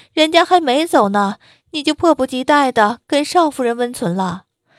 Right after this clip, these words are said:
真是没良心。娇嗔的声音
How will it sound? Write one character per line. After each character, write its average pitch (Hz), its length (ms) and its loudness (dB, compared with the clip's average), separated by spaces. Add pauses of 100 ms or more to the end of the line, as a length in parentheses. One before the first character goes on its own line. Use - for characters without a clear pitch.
(260)
真 339 220 -2
是 392 120 -6
没 226 240 0
良 202 260 -2
心。 214 300 -8 (1500)
娇 302 280 2
嗔 330 200 -2
的 226 80 -2
声 185 240 -4
音 165 240 -4